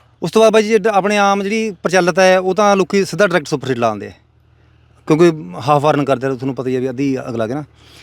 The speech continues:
ਪਰ ਬਾਈ ਜੀ ਮੈਂ ਹੁਣ ਤੁਸੀਂ ਦੇਖ ਰਹੇ ਹੋ ਸਾਰਾ ਉਰੇ, ਤੇ ਆਪਾਂ ਤਾਂ ਅੱਗ ਲਾਈ ਨਹੀਂ। ਮੈਂ ਪਹਿਲਾਂ ਜੀ ਪਰਾਲੀ ਖਿਲਾਰਤੀ ਐਸ ਐਮ ਐਸ ਨਾਲ, ਉਸ ਤੋਂ ਬਾਅਦ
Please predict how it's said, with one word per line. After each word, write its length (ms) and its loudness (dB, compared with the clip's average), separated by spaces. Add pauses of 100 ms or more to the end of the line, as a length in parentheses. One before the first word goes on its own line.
(180)
ਪਰ 100 2
ਬਾਈ 120 4
ਜੀ 60 2
ਮੈਂ 180 2
ਹੁਣ 100 0
ਤੁਸੀਂ 140 -6
ਦੇਖ 140 0
ਰਹੇ 80 0
ਹੋ 60 -2
ਸਾਰਾ 180 0
ਉਰੇ, 140 -2 (600)
ਤੇ 320 -4
ਆਪਾਂ 220 -4
ਤਾਂ 180 2
ਅੱਗ 100 0
ਲਾਈ 160 4
ਨਹੀਂ। 100 0
ਮੈਂ 140 0
ਪਹਿਲਾਂ 280 2
ਜੀ 260 2 (180)
ਪਰਾਲੀ 160 2
ਖਿਲਾਰਤੀ 320 2
ਐਸ 140 -4
ਐਮ 100 -2
ਐਸ 60 -8
ਨਾਲ, 160 -10 (880)
ਉਸ 100 0
ਤੋਂ 120 -2
ਬਾਅਦ 120 2